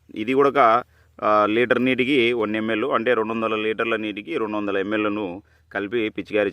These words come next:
చేసుకున్నట్లయితే మిరపలో కొమ్మ ఎండు తెగులును సమర్థవంతంగా, అలాగే బూడిద తెగులును కూడా, ఆకుమచ్చ తెగులును కూడా సమర్థవంతంగా నివారించుకోవచ్చు.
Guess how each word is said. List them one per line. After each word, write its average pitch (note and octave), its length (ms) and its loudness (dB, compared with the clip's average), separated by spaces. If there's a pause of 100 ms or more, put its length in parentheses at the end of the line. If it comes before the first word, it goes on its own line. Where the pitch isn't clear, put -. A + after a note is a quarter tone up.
చేసుకున్నట్లయితే F#2 640 -2
మిరపలో G#2 400 0
కొమ్మ G#2 280 -4
ఎండు G#2+ 200 0
తెగులును G2 540 -2
సమర్థవంతంగా, F#2+ 760 -2
అలాగే G2 240 2
బూడిద G#2+ 340 0
తెగులును A2+ 340 0
కూడా, A2 360 2 (380)
ఆకుమచ్చ G#2+ 400 -2
తెగులును G#2+ 320 -2
కూడా G#2 420 2
సమర్థవంతంగా G2 680 -2
నివారించుకోవచ్చు. F2+ 920 -4